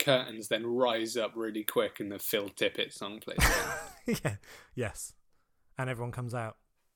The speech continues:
Speaker 2: to
Speaker 1: Yep.
Speaker 2: that. But the last line of that is, "Don't tell your damn parents about this."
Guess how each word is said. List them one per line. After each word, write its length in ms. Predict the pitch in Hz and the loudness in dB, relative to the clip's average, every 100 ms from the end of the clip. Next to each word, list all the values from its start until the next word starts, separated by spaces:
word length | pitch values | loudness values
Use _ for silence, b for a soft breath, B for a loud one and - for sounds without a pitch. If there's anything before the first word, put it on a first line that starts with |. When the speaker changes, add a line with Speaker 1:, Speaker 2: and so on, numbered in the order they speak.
| _ - | _ -2
Speaker 2:
to 60 | |
Speaker 1:
Yep. 80 | 107 | -2
Speaker 2:
that. 200 | 113 - _ B B B B B | -2 -6 _ B B B B B
But 300 | 180 - - _ - | 4 4 -12 _ 2
the 100 | 180 | 6
last 340 | 180 196 180 | 8 6 4
line 220 | 185 180 143 | 0 0 0
of 100 | 120 | -2
that 200 | 113 113 | -6 -6
is, 120 | 117 | -8
"Don't 340 | - 135 131 - - | -2 -2 -2 -10 -10
tell 280 | 135 127 117 | -2 -2 0
your 220 | 120 120 | -2 -2
damn 340 | 117 123 120 | -4 -4 -2
parents 400 | 117 139 127 113 | -2 -2 -4 -6
about 280 | 123 107 101 - | -6 -8 -8 -12
this." 240 | - - | -20 -20